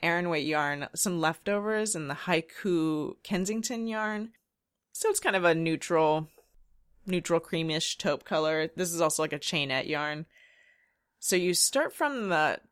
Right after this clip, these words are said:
top down on the hat, which is a little bit fiddly, doing all those increases.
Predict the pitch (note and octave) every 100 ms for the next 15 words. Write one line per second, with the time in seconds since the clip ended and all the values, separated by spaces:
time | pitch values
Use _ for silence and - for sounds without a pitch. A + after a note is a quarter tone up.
0 | _ - A3 A#3 - D3+ D#3 C#3+ E3 G#3+
1 | A3 A#3 A#3 A3 G#3+ F#3 F3+ E3 E3+ E3
2 | D#3+ D#3+ C3 B2 C#3+ C#3 C#3 C3+ D#3 D3
3 | D#3 C3+ C3+ C#3 C3+ C#3 - C#3+ - C#3
4 | C3+ C#3 -